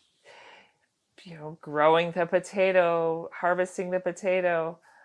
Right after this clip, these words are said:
um, and really infusing the process with presence and love. I honestly feel like that energ-,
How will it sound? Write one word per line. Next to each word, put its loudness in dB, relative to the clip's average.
um, -6
and -4
really 0
infusing -4
the 0
process 2
with -10
presence -4
and -10
love. -6
I -2
honestly 0
feel -4
like -2
that 0
energ-, -4